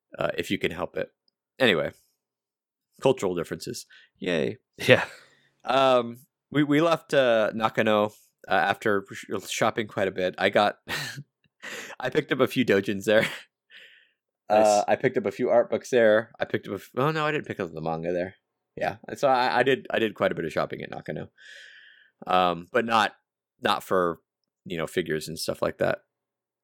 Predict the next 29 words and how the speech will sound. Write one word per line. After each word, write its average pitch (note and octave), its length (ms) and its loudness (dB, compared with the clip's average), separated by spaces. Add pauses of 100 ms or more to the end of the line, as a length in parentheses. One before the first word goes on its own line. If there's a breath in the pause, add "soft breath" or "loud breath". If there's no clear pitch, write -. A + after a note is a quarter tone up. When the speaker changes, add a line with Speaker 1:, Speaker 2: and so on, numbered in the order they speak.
(120)
Speaker 1:
Oh F3+ 180 2
yeah, E3 180 0
I B2+ 120 4
didn't F#3 140 0
even A#2+ 160 -4
mention G#2 300 -6
that, - 200 -6
like, E2+ 240 -4 (800)
the F2+ 100 -8
first A#2 260 -2
night A2 140 0
at - 140 -6
Akihabara, F2 640 -2
we, F2 280 -4
we F#2 300 -6
actually F2+ 300 -2
did E2+ 160 -8
get - 160 -10
figures, F2 460 -8 (140)
<laughs> - 160 -8
and G2 120 2
we G2 80 2
got F#2 180 0
your A2 140 0
favorite C#3 360 2
figure, E2+ 420 -2 (140)
uh, E2+ 260 0
Logan, G2+ 400 2
the G2 260 -2